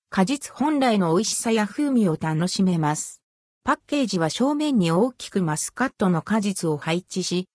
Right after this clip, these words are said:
凍結粉砕果実エキスという文言を入れることで、商品特徴をわかりやすく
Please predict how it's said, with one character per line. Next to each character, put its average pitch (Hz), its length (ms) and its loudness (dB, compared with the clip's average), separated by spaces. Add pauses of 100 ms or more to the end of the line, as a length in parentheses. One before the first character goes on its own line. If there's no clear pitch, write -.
(140)
凍 277 200 2
結 302 300 -4
粉 277 120 -4
砕 277 360 -4
果 269 180 -2
実 262 280 -2
エ 262 80 0
キ - 100 -12
ス - 140 -10
と 185 160 2
い 233 160 2
う 226 40 2
文 220 220 2
言 240 280 0
を 240 100 4
入 208 80 0
れ 240 160 0
る 240 100 -2
こ 202 160 -4
と 202 140 -2
で、 151 180 -2 (240)
商 269 300 0
品 302 200 -2
特 - 280 -6
徴 214 240 0
を 160 80 0
わ 147 100 0
か 220 140 -2
り 262 100 0
や 262 140 0
す - 160 -6
く - 100 -18